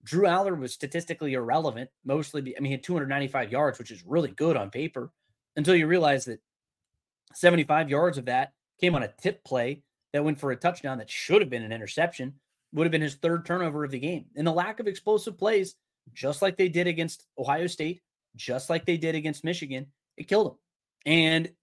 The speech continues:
you have to be able to figure that out if you're James Franklin. I'm not gonna get into the hot seat, cold seat, whatever seat,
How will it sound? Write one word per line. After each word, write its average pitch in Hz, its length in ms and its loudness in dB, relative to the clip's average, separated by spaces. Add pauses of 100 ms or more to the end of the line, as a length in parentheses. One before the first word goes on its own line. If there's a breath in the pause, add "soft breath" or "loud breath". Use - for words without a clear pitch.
(280)
you 139 160 -6
have 135 300 -6
to 196 80 0
be 190 160 0
able 175 120 2
to 156 60 -2
figure 147 280 -4
that 139 140 2
out 135 140 0
if 123 100 -6
you're 127 80 -8
James 127 240 -6
Franklin. 120 340 -8
I'm 123 60 -4
not 170 160 0
gonna 190 140 -2
get 220 160 -2
into 226 240 -2
the 202 200 0 (420)
hot 190 200 0
seat, 208 280 -8
cold 190 260 0
seat, 208 240 -8
whatever 190 320 4
seat, 208 280 -4